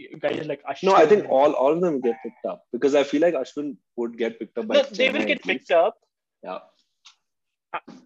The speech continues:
Speaker 1: yeah, no, I wouldn't say they won't get picked up, but I, I, like, uh, see, like, there'll be a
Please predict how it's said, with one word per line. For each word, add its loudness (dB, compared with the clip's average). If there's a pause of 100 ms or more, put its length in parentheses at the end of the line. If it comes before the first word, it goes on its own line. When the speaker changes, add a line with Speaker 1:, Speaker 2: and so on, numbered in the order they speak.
Speaker 1:
yeah, 0
no, -4
I -4
wouldn't -12
say -10
they -8
won't -8
get -8
picked -16
up, -12
but -10 (240)
I, -4 (180)
I, -4 (100)
like, -10 (100)
uh, -10 (640)
see, -4
like, -6
there'll -2
be 0
a 0